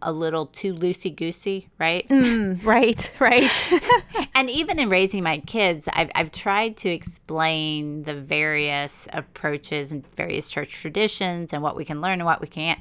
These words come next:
Speaker 1: And what's fascinating to me is with them, I have tried to use the language of household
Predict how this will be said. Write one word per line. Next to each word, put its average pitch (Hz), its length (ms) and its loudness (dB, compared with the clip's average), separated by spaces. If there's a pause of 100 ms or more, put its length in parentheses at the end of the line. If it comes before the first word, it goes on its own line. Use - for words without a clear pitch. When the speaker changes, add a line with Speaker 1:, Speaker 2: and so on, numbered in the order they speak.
(360)
Speaker 1:
And 240 100 2
what's 269 160 -2
fascinating 220 480 -2
to - 120 -8
me 202 180 0
is 165 100 -6
with 170 160 -2
them, 226 280 2
I 180 280 4
have 175 420 2
tried 165 800 2
to 190 120 -4
use 156 340 -4
the 160 120 -6
language 151 380 -2
of 147 380 -6
household - 720 -10